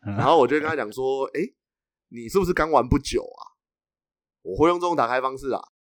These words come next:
Speaker 1: 哦，可以啊，
Speaker 2: 对。
Speaker 1: 因为真的感觉出来是线索啊。
Speaker 2: 对，对，对，然后他就会回我嘛，他就会说，他可能会回我说：“怎么说？”或者是说：“呃，对，玩没多久。”然后我就跟他讲说：“难怪你只有一张照片跟，跟什么资讯都没有填。”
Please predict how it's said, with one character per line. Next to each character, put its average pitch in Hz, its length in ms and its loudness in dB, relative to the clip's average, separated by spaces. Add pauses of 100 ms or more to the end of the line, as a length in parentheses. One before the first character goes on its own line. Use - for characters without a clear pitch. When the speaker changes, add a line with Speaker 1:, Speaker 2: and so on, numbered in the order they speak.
(500)
Speaker 1:
哦， 226 140 6
可 202 200 8
以 214 80 10
啊， 160 220 6
Speaker 2:
对。 175 40 0
Speaker 1:
因 208 40 0
为 220 80 2
真 220 100 6
的 202 280 2
感 127 140 0
觉 147 140 0
出 147 180 -6
来 147 120 2
是 147 80 -4
线 139 180 -4
索 107 220 -12
啊。 - 80 -18
Speaker 2:
对， 113 180 2
对， 110 200 2
对， 104 180 0
然 117 100 0
后 156 80 4
他 190 120 -2
就 190 100 2
会 202 60 6
回 143 200 4
我 147 200 4
嘛， 90 100 -4 (340)
他 151 120 -4
就 175 80 4
会 185 80 4
说， 175 280 -4
他 196 120 0
可 139 100 -2
能 120 100 0
会 170 120 2
回 123 180 4
我 120 160 4
说 127 160 -4
：“怎 92 100 -12
么 76 120 -18
说？” - 180 -12 (640)
或 156 160 4
者 135 80 0
是 147 60 -2
说 147 100 0 (560)
：“呃， 101 500 -8
对， 127 140 2
玩 98 180 -2
没 101 200 -12
多 98 200 -6
久。” - 240 -12 (380)
然 113 80 -4
后 127 60 4
我 127 40 6
就 135 120 2
跟 131 80 2
他 131 80 0
讲 104 120 -2
说 113 300 -6
：“难 101 220 -10
怪 104 340 0
你 98 60 -20
只 123 100 -6
有 117 100 0
一 110 60 -6
张 110 180 -8
照 107 160 0
片 101 220 -4
跟， 95 400 -12 (380)
跟 113 260 -4
什 - 100 -10
么 92 140 -12
资 - 180 -18
讯 113 140 -12
都 110 100 -6
没 107 120 -8
有 98 100 -8
填。” - 240 -14